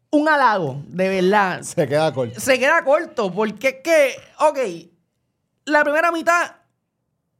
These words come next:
Speaker 1: como los primeros veinte minutos, Mateus Cunha era el jugador más peligroso.
Speaker 2: Ujú.
Speaker 1: Eh, arrancó muy bien. Tuvo como tres chances que muy bien, acho, como en, en quince minutos pudo haber hecho un hat-trick si clavaba los tres chances que,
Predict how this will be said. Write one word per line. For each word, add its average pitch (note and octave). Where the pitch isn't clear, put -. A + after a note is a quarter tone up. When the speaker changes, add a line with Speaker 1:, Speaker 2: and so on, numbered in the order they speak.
Speaker 1:
como B3
los A#3+
primeros B3
veinte C4
minutos, C4
Mateus A3
Cunha C4
era G#3+
el A3
jugador G3+
más G3
peligroso. F#3+
Speaker 2:
Ujú. A#2
Speaker 1:
Eh, D3+
arrancó G#3+
muy A3+
bien. C#3
Tuvo A#3
como G#3
tres A#3+
chances C#4
que G#3+
muy F#3+
bien, G3
acho, F3
como E3
en, D#3+
en F#3+
quince C4
minutos D4
pudo A3+
haber A#3
hecho A3+
un G#3+
hat-trick C#3+
si G3+
clavaba F#3+
los G3
tres G3
chances F3+
que, D3+